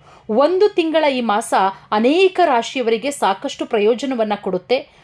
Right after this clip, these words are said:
ಬಹಳ ಮುಖ್ಯವಾಗಿ ಅದರಲ್ಲಿ ನಾಲ್ಕು ರಾಶಿಯವರ ಬದುಕು ಬದಲಾಗತ್ತೆ. ಹಾಗಾದ್ರೆ ಯಾವ ರಾಶಿಯವರಿಗೆ ಧನುರ್ಮಾಸ ಸಂಪತ್ತಿನ ಸುರಿಮಳೆಯಾಗತ್ತೆ? ಯಾವ ರಾಶಿಗೆ ಬಹಳಷ್ಟು ಒಳ್ಳೇದಿದೆ ಧನುರ್ಮಾಸದಲ್ಲಿ? ಮೊದಲ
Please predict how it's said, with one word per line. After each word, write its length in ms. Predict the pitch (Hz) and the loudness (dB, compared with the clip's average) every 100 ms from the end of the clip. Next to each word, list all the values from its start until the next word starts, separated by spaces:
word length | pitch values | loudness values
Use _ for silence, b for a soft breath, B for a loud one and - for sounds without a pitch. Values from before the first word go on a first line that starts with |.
| - | -6
ಬಹಳ 280 | 165 190 311 | -2 2 2
ಮುಖ್ಯವಾಗಿ 640 | 349 330 - 359 349 302 277 | 2 -2 -2 0 2 2 0
ಅದರಲ್ಲಿ 500 | 202 233 294 247 233 B 220 | 0 -2 -2 -4 -4 B -2
ನಾಲ್ಕು 480 | 226 247 320 - 311 | 0 2 0 -2 0
ರಾಶಿಯವರ 500 | 277 285 294 262 240 | 0 -2 -4 0 0
ಬದುಕು 600 | 196 202 - 247 220 B B | 0 -4 -2 0 0 B B
ಬದಲಾಗತ್ತೆ. 800 | 170 175 220 330 277 196 185 - - _ B B | -4 0 2 2 0 -2 -6 -6 -8 _ B B
ಹಾಗಾದ್ರೆ 380 | 339 359 370 330 | 0 2 2 2
ಯಾವ 280 | 254 294 349 | 2 2 2
ರಾಶಿಯವರಿಗೆ 680 | 339 294 285 302 269 254 311 | 0 -2 -4 -4 -4 -4 -4
ಧನುರ್ಮಾಸ 680 | 208 226 285 294 240 220 285 | 0 0 0 -2 0 0 -2
ಸಂಪತ್ತಿನ 600 | 285 220 220 285 - 240 285 | -2 -2 -2 -6 -4 -4 -4
ಸುರಿಮಳೆಯಾಗತ್ತೆ? 1080 | - 233 247 233 220 185 185 - 196 165 _ b b 208 | -2 -2 0 2 2 0 -4 -4 -4 -4 _ b b -2
ಯಾವ 320 | 254 294 359 | 2 2 2
ರಾಶಿಗೆ 440 | 339 294 - 226 294 | 0 -2 -6 -6 -4
ಬಹಳಷ್ಟು 500 | 214 233 247 - 254 | 0 0 -2 -4 -2
ಒಳ್ಳೇದಿದೆ 560 | 202 240 330 277 226 | 0 2 0 0 -2
ಧನುರ್ಮಾಸದಲ್ಲಿ? 920 | 190 202 214 202 185 - 180 185 190 - _ B B B | 0 0 -2 0 -2 -2 -6 -4 -6 -12 _ B B B
ಮೊದಲ 320 | 226 320 403 | 2 4 4